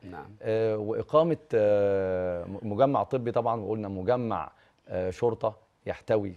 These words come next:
Speaker 2: طبعًا محتوياته.
Speaker 1: مم.
Speaker 2: و-، و-، والمطرية بتعاني من مشكلة كبيرة إن ما عندهاش نقطة مطافي.
Speaker 1: مم.
Speaker 2: وده يعتبر كان من ضمن ال-، ال-، ال-، الإيه، البرنامج أو البرامج اللي أنا إن شاء الله بإذن الله محضرها وعرضها على السادة المسؤولين.
Speaker 1: نعم.
Speaker 2: تمام؟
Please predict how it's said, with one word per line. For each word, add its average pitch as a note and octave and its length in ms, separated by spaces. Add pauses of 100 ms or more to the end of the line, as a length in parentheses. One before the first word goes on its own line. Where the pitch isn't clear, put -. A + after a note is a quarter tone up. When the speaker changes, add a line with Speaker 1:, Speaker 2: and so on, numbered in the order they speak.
Speaker 2:
طبعًا F#2+ 300
محتوياته. G2 640 (240)
Speaker 1:
مم. F2+ 240
Speaker 2:
و-، A2+ 340
و-، G2+ 480
والمطرية A#2+ 540
بتعاني C#3 540
من A#2 180
مشكلة C3+ 300
كبيرة B2+ 340
إن A2 220
ما G2 80
عندهاش G#2 420
نقطة C3 260
مطافي. G2+ 480 (160)
Speaker 1:
مم. F2+ 320
Speaker 2:
وده G2+ 180 (220)
يعتبر A#2+ 380
كان A2 220
من G#2 140
ضمن B2+ 220
ال-، G#2 100
ال-، G2 140
ال-، F#2 140
الإيه، A2 400
البرنامج G#2 580
أو G#2 120
البرامج G#2+ 400
اللي G2+ 180
أنا B2 180 (320)
إن G2 40
شاء A#2 160
الله A2+ 100
بإذن A2 200
الله A2 120
محضرها A#2 540
وعرضها G2 520
على F#2 160
السادة G#2+ 340
المسؤولين. G#2+ 500 (140)
Speaker 1:
نعم. D#2+ 280
Speaker 2:
تمام؟ A2+ 320